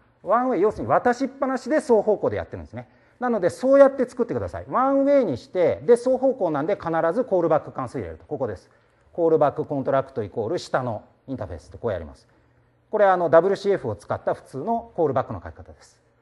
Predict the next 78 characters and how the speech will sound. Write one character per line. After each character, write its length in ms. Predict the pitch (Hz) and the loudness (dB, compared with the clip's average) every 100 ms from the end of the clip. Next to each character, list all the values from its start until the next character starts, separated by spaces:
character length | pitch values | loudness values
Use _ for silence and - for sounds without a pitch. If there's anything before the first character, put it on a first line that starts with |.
| _ _ - _ | _ _ -20 _
こ 120 | 240 | 2
う 40 | 220 | 4
や 80 | |
っ 120 | 208 - | 4 0
て 260 | 160 139 - | -4 -2 -6
書 100 | 131 | -8
く 120 | - | -8
と 60 | |
い 40 | 85 | -14
う 40 | |
形 240 | 110 147 220 | -12 -10 -8
に 60 | |
な 100 | 123 | -6
り 80 | 76 | -8
ま 100 | 69 | -14
す。 140 | - _ _ _ _ _ - | -20 _ _ _ _ _ -6
で、 100 | 226 | -6
そ 240 | 226 254 | -2 -2
う 40 | 285 | -2
す 140 | - | -4
る 140 | 294 277 | -4 -4
と、 580 | - 311 233 98 - - _ - _ | 0 6 6 6 -2 -18 _ -20 _
ど 260 | 127 247 269 | -4 0 0
う 20 | |
動 140 | 165 120 | 0 -4
く 100 | - | -4
か 80 | |
っ 40 | 107 | -6
て 120 | - | -6
い 20 | |
う 40 | 85 | -14
と、 100 | 131 | 0
で、 280 | 131 - - | 2 2 -2
ク 80 | 202 | 2
ラ 100 | 262 | 2
イ 80 | |
ア 60 | 277 | 2
ン 60 | 277 | 0
ト 80 | |
側 160 | 277 277 | 2 2
で 80 | 277 | 0
す 140 | - | -4
が、 340 | 104 104 87 85 _ _ _ 107 | -2 0 -2 -8 _ _ _ -20
実 220 | - 175 | -8 -4
は 180 | 98 - | -4 -6
あ 60 | 170 | -6
と 280 | 120 95 95 | -6 -6 -8
七 200 | 101 202 | -8 -8
分 200 | 208 123 | -8 -8
で 60 | |
ご 100 | 95 | -6
ざ 120 | 98 95 | -6 -6
い 40 | |
ま 120 | 92 | -6
し 80 | 85 | -10
て、 200 | 101 95 | -10 -10
も 140 | 120 113 | -10 -12
う 40 | |
作 160 | - 208 | -12 -12
る 80 | 156 | -10
の 220 | 95 87 | -10 -14
や-、 180 | 92 85 - _ | -16 -18 -20 _
や 80 | 107 | -12
り 80 | 123 | -10
ま 80 | 113 | -10
せ 120 | - | -14
ん 40 | 135 | -12
け 100 | 98 | -12
れ 60 | |
ど 100 | 95 | -10
も、 220 | 104 - - | -12 -12 -16
<laughs> 80 | - | -12
ご 80 | 131 | -6
め 60 | 131 | -6
ん 20 | |
な 60 | |
さ 140 | - | -6
い。 40 | - | -12